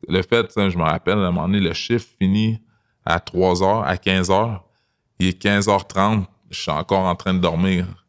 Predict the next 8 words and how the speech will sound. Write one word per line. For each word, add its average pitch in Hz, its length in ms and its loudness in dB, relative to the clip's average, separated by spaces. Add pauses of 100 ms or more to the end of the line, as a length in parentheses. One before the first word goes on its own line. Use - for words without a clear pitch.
(100)
tu 104 80 0
sais, 92 40 2
dans, 87 300 0
dans 87 200 0
une 87 200 -4
pièce 98 520 -4 (240)
au 90 140 -2
travail. 90 560 -2